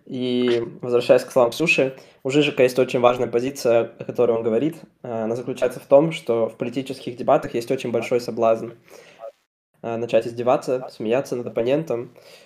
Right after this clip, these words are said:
И мы полностью понимаем этот соблазн, но все-таки в этот раз нам хотелось бы,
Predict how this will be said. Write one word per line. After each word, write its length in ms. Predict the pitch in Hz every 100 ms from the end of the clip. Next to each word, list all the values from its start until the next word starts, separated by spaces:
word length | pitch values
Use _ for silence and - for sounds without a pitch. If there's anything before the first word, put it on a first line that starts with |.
| _
И 420 | - 117 120 117 117
мы 260 | - 123 123
полностью 460 | 139 127 135 -
понимаем 640 | 123 123 120 123 117 120 - _ _ 220 - _ _ _ -
этот 280 | 127 123 -
соблазн, 420 | 117 120 151 160
но 100 | 131
все-таки 340 | 135 131 -
в 40 | 120
этот 200 | 117 123
раз 200 | 143 147
нам 120 | 120
хотелось 360 | 120 123 120 120
бы, 360 | 117 113 127